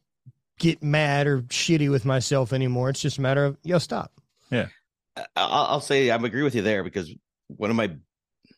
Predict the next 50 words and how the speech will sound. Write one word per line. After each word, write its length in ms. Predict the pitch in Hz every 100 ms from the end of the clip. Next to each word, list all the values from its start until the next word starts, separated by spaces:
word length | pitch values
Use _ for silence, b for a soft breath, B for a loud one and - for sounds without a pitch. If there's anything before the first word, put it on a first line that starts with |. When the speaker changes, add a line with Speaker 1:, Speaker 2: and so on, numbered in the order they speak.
| _
Speaker 3:
my 220 | 120 98 101
moments 420 | 110 123 139 -
in 100 | 90
life 400 | 90 98 147 - - -
years 340 | - 98 98
ago 280 | 98 95 101
was 460 | 139 107 95 90 82 _ _ _ _ _ _ _ _
if 40 |
I 40 | 104
did 160 | 117
something 460 | 117 131 - 143 147 -
where 180 | 98
I 60 | 92
was 80 | 87
like, 200 | 87 - _
"Shit, 340 | - - 123
I 80 | 98
didn't, 140 | 104 - - -
I, 100 | -
look 220 | - 113
what 100 | 113
I 60 | 101
just 200 | 95 -
did 220 | 113 87
for 80 | 95
the 60 |
last 240 | 80 82 -
hour," 140 | 85
and 80 | 82
I 80 | 71
didn't 320 | 80 80 92
want, 160 | 73 - b _ _ _ _ -
I 40 |
don't 160 | 113 107
beat 160 | 117
myself. 440 | 101 98 113 90 - _
And 60 | -
when 100 | 95
I 40 |
stop 320 | 98 - 131 -
beating 200 | 127 117
myself 380 | 104 - 104
up 220 | 98 101 _
for 140 | 98
stuff, 360 | - 87 85 - _ _ _ _ _ _
my 140 | - 90
life 220 | 87 -
was 160 | 87
a 40 | 82
lot 220 | 82 80